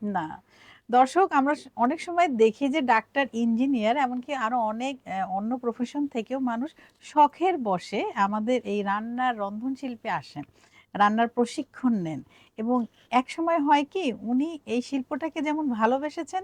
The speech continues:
ভালোবাসতে বাসতে এমন প্রেমে পড়েন যে এই শিল্প থেকে আর বের হতে পারেন না। তখন কিন্তু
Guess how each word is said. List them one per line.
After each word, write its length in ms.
ভালোবাসতে 560
বাসতে 360
এমন 420
প্রেমে 300
পড়েন 420
যে 80
এই 120
শিল্প 320
থেকে 260
আর 100
বের 240
হতে 220
পারেন 300
না। 80
তখন 300
কিন্তু 260